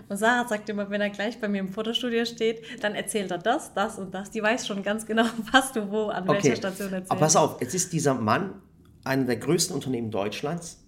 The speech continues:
Speaker 2: kommt mit dem Helikopter an oder mit dem Flieger, ich weiß es nicht, auf jeden Fall mit irgendwas gelandet,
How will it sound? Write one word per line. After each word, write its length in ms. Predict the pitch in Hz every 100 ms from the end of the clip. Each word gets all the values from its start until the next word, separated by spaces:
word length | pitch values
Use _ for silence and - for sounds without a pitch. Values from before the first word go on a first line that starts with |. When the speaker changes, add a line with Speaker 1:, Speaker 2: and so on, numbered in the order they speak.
| -
Speaker 2:
kommt 180 | - 127
mit 80 | 120
dem 20 |
Helikopter 560 | 117 160 160 151 - -
an 300 | 156 - - - - -
oder 160 | 135 127
mit 80 |
dem 60 | 113
Flieger, 240 | - 151
ich 120 | 123 101
weiß 220 | 110 120
es 60 |
nicht, 200 | 113 107
auf 140 | 101 -
jeden 120 | 127
Fall 100 | 110
mit 160 | 110 107
irgendwas 280 | 120 110 113
gelandet, 460 | 95 98 120 104